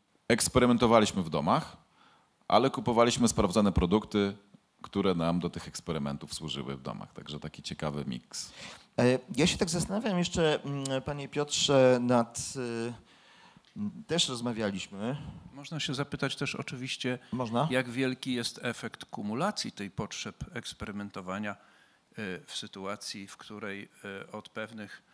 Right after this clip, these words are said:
Speaker 3: możliwości byliśmy odcięci, podobnie jak z podróżowaniem, więc, e,
Speaker 2: Ile z tego
Speaker 3: raczej
Speaker 2: zostanie?
Speaker 3: cieszałby, e, raczej jestem ciekawy tego,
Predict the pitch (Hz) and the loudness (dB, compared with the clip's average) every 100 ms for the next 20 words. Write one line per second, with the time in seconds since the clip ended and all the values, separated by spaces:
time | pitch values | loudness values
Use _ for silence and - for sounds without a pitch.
0 | _ _ - 110 110 101 104 - 98 110 | _ _ -16 -12 -12 -10 -12 -12 -10 -10
1 | - 104 101 - 143 123 - 95 95 85 | -8 -10 -8 -4 0 0 -4 -8 -10 -10
2 | 90 - 92 85 117 120 143 151 92 87 | -12 -12 -16 -14 -14 -8 -6 -4 -6 -8
3 | 101 - - - _ _ - - 101 95 | -10 -12 -18 -20 _ _ -12 -6 -2 0
4 | 127 110 110 113 110 135 160 185 135 - | 2 2 4 4 4 4 4 4 2 2
5 | 123 117 120 117 131 120 117 107 113 156 | 0 -2 -6 -6 -6 -4 -2 0 0 -2
6 | 147 135 - 131 139 127 127 139 113 110 | -4 -4 -6 -8 -8 -8 -8 -6 -8 -4
7 | 131 | -4